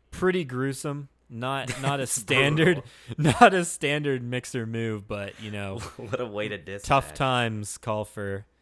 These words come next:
Speaker 1: you know, tough
Speaker 2: For badass measures.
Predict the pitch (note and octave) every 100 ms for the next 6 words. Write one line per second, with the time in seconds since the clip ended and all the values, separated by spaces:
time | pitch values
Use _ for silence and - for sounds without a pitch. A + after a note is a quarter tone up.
0 | _ _ _ _ _ G#2 G2+ G2 - A2
1 | G#2 - - F#2 F2 F#2+ G2 G2 F#2 F#2+
2 | F#2 F2+ E2 D#2 F2 F2 -